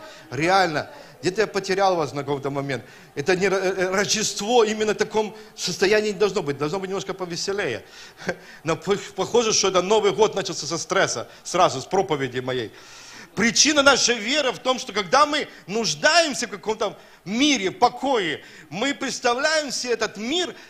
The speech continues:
так, как мы хотим, как нам удобно, но не так, как говорит Писание. Мы хотим, мы хотим, э, э, этот мир. Когда нам нужен мир, мы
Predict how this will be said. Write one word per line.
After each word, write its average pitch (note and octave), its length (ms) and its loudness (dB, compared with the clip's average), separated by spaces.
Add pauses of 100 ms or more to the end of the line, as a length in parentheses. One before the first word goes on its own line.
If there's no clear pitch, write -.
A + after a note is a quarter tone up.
(140)
так, F#3 140 -6
как C#4+ 160 -4
мы D#4+ 260 -2
хотим, C#3 460 -8 (840)
как A#3+ 260 -4
нам C4 420 2
удобно, E3 540 0 (360)
но F#3 120 -6
не F#3+ 120 -4
так, A3+ 160 -2
как E3+ 160 -14
говорит E3 380 -4
Писание. A#2 480 -10 (560)
Мы A3 120 0
хотим, G3+ 560 -4 (560)
мы F#3+ 100 -12
хотим, C4 320 -4
э, C4+ 60 -4
э, G#3+ 560 -2 (320)
этот G#3 220 2
мир. G3+ 260 -6 (460)
Когда A#3+ 200 6
нам C4 140 4
нужен C4 360 0
мир, D4+ 180 0
мы B3 320 -4